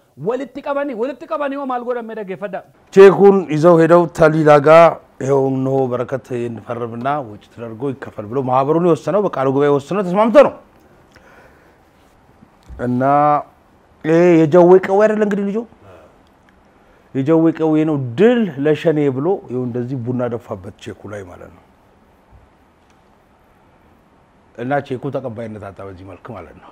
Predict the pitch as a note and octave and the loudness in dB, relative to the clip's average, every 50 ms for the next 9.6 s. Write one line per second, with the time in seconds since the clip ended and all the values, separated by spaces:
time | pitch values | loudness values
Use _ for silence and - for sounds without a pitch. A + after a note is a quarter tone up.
0 | - - D#3 E3 C#4 D#4+ E4 E4+ F4+ F4+ F#4 F#4 F4 F4 E4 E4 E4 D#4+ D4+ D4+ | -8 -4 -2 -2 -2 -2 -4 -4 -4 -4 -4 -4 -4 -4 -4 -4 -4 -6 -6 -6
1 | D4+ D#4 D#4 D#4+ D4+ C#4 C4+ C4+ C#4 B3+ B3+ B3 A#3 F#3 C#3+ B2+ A#2+ _ _ _ | -6 -6 -4 -4 -4 -4 -6 -8 -8 -8 -6 -6 -6 -6 -8 -12 -16 _ _ _
2 | _ _ _ _ _ _ _ _ _ _ _ C4+ D4+ E4 C#4 E4 F4 E4+ E4 F4 | _ _ _ _ _ _ _ _ _ _ _ -8 -8 -6 -6 -6 -6 -6 -6 -6
3 | D#4+ D#4 E4+ E4 E4 D#4 D4+ C#4+ D4 D#4+ D#4+ D#4 D#4 D4+ D#4 D#4 D#4 C#4 C#4+ B3 | -4 -4 -4 -4 -4 -4 -4 -4 -6 -4 -4 -6 -6 -6 -4 -4 -6 -6 -6 -10
4 | - D4+ - D4 C4+ C#4 C4+ C4 C4 C#4 C4+ - D#4+ E4 E4+ F#4+ F4 - E4 D#4 | -14 -12 -10 -8 -6 -6 -8 -8 -8 -10 -10 -12 -12 -12 -12 -12 -12 -12 -12 -12
5 | D#4 - D#4+ D#4+ D4+ D#4+ D#4+ D#4 D#4 D#4 D#4 D#4 D4+ D4 C#4 C4 C4+ - - C#4+ | -12 -12 -12 -10 -8 -8 -8 -8 -8 -10 -10 -10 -10 -10 -8 -8 -10 -10 -10 -8
6 | C#4 C4 F#3+ - _ _ _ _ _ _ _ _ _ - E3 C#4 C#4 C#4 D#4+ D#4+ | -6 -6 -8 -10 _ _ _ _ _ _ _ _ _ -10 -8 -8 -6 -6 -6 -6
7 | E4+ E4 E4 E4 D#4 C#4+ D4+ D#4 D#4 D#4+ D#4 D4+ D#4 D#4 D#4 D#4+ D#4 D#4+ D#4 D#4 | -8 -8 -8 -8 -6 -6 -4 -4 -4 -4 -6 -6 -6 -6 -6 -8 -8 -8 -10 -10
8 | D4+ A#3 F#3+ B3 A#3+ A#3+ B3 A#3+ C4+ C#4 D4+ D4+ D4 C#4+ C4 A#3 A3+ A3+ B3 A#3+ | -10 -8 -8 -8 -8 -8 -8 -6 -6 -6 -8 -6 -6 -6 -4 -4 -4 -6 -6 -8
9 | - C#4+ C#4 D4+ C4+ A#3+ A#3+ A#3 B3 D4 F4+ E4+ | -12 -12 -10 -8 -8 -6 -6 -8 -8 -10 -12 -14